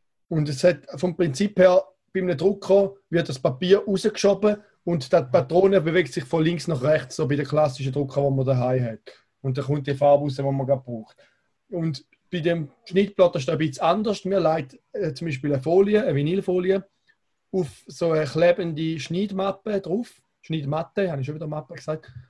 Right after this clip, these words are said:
Und lässt die im Printer vorne rein. Und der Printer kann dann durch Bewegen die Schneidmatte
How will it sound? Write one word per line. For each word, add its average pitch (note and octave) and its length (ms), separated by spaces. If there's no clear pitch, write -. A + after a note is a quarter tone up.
Und D3+ 160
lässt D#3+ 240
die E3+ 80
im E3+ 260
Printer F3 380
vorne D#3 300
rein. G3+ 340
Und E3 200
der E3 40
Printer G#3 540
kann F3 200
dann F#3 280
durch F3+ 200
Bewegen F#3 540
die D#3 140
Schneidmatte F#3 960